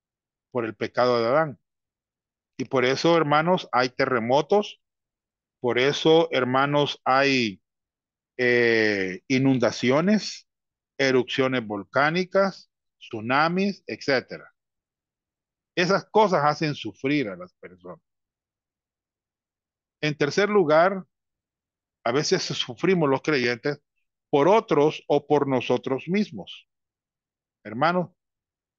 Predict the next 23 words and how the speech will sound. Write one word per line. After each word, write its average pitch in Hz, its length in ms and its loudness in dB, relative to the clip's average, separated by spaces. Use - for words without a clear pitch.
nosotros 143 360 0
sufrimos 165 400 2
a 160 80 2
veces 160 280 0
por 156 200 2
lo 143 140 2
que 131 140 -2
nos 127 320 -4
hacen 147 640 0
otros, - 640 -4
¿verdad? 120 220 -14
A 113 100 -2
veces 156 300 2
los 160 160 4
incrédulos, 139 1000 0
¿verdad? 113 380 -4
O 160 140 6
a 156 80 6
veces 151 540 0
por 160 260 4
nuestros 147 560 -2
propios 123 580 -4
pecados, 139 720 -4